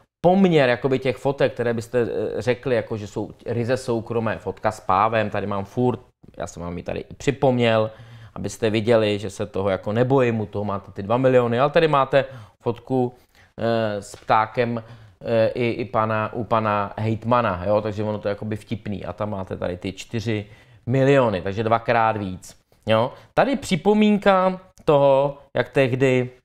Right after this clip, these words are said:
eh, to kritizovali, eh, politici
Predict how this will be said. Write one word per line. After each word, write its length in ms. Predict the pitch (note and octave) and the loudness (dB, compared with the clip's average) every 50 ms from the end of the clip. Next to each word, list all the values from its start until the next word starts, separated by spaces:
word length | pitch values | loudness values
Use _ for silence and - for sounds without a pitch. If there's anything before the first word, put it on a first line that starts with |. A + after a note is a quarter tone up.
| _ _ _ _ _ _ _ _ _ _ _ _ _ - | _ _ _ _ _ _ _ _ _ _ _ _ _ -6
eh, 320 | - A2 A2+ G#2+ G#2+ G#2+ G#2 - | -2 0 0 2 0 -2 -4 -2
to 460 | - A#2+ A#2 A2 A2 A2 G#2+ - - - | 2 4 4 4 4 2 -2 -4 -10 -6
kritizovali, 920 | - C3 B2 A2+ - C3+ C3 A2 A2+ A#2 A2 A2+ A2+ A2 G#2+ G#2 G2+ G2+ G2+ - - - - - - - - - _ _ - A2 | -2 0 0 0 0 0 0 2 2 2 4 4 4 4 4 2 0 0 -4 -10 -18 -20 -20 -20 -20 -20 -20 -20 _ _ -8 -4
eh, 520 | A2 A2+ A2+ G#2+ G#2+ G#2+ G#2 G#2 G2+ G2+ - - | -2 0 0 2 0 0 -2 -4 -6 -8 -6 -2
politici 840 | C3 C#3 D3 D#3 D3 - C#3 A#2+ - - B2 A2+ G#2+ G2 G2+ - | 2 2 4 2 2 0 -2 -4 -4 -4 -2 -2 -2 -2 -4 -10